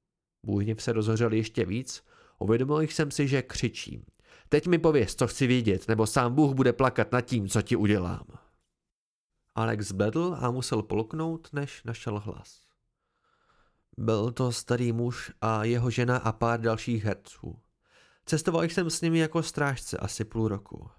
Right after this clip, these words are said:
Nakonec mě přijali mezi sebe. Došel mu dech, chvilku sípal a funil. Mně to už stačilo.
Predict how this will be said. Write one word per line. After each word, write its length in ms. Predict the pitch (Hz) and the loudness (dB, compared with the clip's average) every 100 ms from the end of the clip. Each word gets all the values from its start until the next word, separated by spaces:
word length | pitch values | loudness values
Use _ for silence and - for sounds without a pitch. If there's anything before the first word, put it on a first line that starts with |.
| _ - | _ -8
Nakonec 460 | 135 - 165 165 | -8 -4 -4 -4
mě 140 | 165 151 | -4 -4
přijali 440 | - 139 139 143 | -2 -2 0 -4
mezi 320 | 139 139 139 | -4 -4 -4
sebe. 300 | 123 135 - - - _ _ _ _ _ _ _ _ _ _ | -4 -6 -6 -14 -18 _ _ _ _ _ _ _ _ _ _
Došel 280 | - - 117 | -12 -6 -6
mu 120 | 110 | -4
dech, 460 | 101 110 135 - _ | -4 -6 -8 -18 _
chvilku 300 | 139 131 - | -8 -8 -10
sípal 440 | - - - 117 113 | -14 -14 -8 -8 -6
a 80 | 113 | -10
funil. 420 | - 117 - - - - _ _ _ _ _ _ _ _ _ _ _ _ _ - | -10 -16 -14 -18 -20 -20 _ _ _ _ _ _ _ _ _ _ _ _ _ -10
Mně 220 | 135 151 | -8 -8
to 300 | _ 143 143 | _ -8 -6
už 200 | 127 - | -8 -8
stačilo. 480 | - - - - | -8 -8 -12 -12